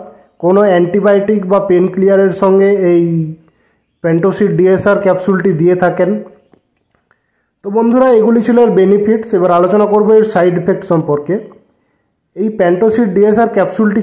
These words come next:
খেলে আমাদের সাধারণত সেরকম সাইড ইফেক্ট দেখা যায় না, তবে অ্যালার্জি, গা চুলকানি, মানসিক ও স্নায়বিক অস্বস্তি, এই সমস্যাগুলি হলে বুঝতে হবে এর সাইড ইফেক্ট হয়েছে। সেই ক্ষেত্রে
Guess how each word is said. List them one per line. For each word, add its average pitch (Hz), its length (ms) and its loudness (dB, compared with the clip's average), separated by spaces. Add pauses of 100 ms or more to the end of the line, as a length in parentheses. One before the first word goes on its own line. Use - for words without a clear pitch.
খেলে 202 220 2 (140)
আমাদের 175 340 0
সাধারণত 180 420 0 (140)
সেরকম 180 300 -2 (120)
সাইড 160 260 -2
ইফেক্ট 165 300 -4
দেখা 165 200 -2 (100)
যায় 165 240 2
না, 147 80 -4 (840)
তবে 175 180 -2 (100)
অ্যালার্জি, 185 480 0 (160)
গা 165 100 2 (100)
চুলকানি, 196 480 0 (160)
মানসিক 180 460 0
ও - 100 0
স্নায়বিক 170 400 0 (100)
অস্বস্তি, 180 480 -2 (840)
এই 208 80 -2 (100)
সমস্যাগুলি 214 640 0
হলে 190 220 2 (160)
বুঝতে 165 360 -2
হবে 190 160 0 (100)
এর 185 160 -2
সাইড 170 300 0
ইফেক্ট 185 300 -4
হয়েছে। 170 300 0 (840)
সেই 175 220 -2
ক্ষেত্রে 220 320 0